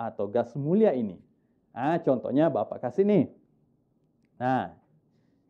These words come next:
contohnya adalah heboh negara Argentina karena serangan ranjau.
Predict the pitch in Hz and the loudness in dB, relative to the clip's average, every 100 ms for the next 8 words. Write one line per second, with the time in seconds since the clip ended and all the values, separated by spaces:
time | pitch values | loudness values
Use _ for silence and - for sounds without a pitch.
0 | - 131 139 120 113 220 143 101 117 233 | -4 -2 0 -2 -2 -2 0 0 0 -2
1 | - _ _ _ _ - 233 247 196 302 | -6 _ _ _ _ 8 10 12 10 8
2 | 277 - - 147 123 135 135 135 135 131 | 8 2 -6 -2 2 2 2 0 -2 0
3 | 120 110 107 107 87 87 107 226 262 _ | 0 0 -4 -8 -8 -8 -6 -6 -8 _
4 | _ _ _ _ _ 151 180 185 170 170 | _ _ _ _ _ 0 2 2 0 -2
5 | 175 175 _ - 123 101 110 127 127 127 | -4 -10 _ -2 0 0 -4 -4 -6 -6
6 | 131 135 131 117 107 139 139 107 90 90 | -4 -2 -4 2 4 6 6 2 -2 -8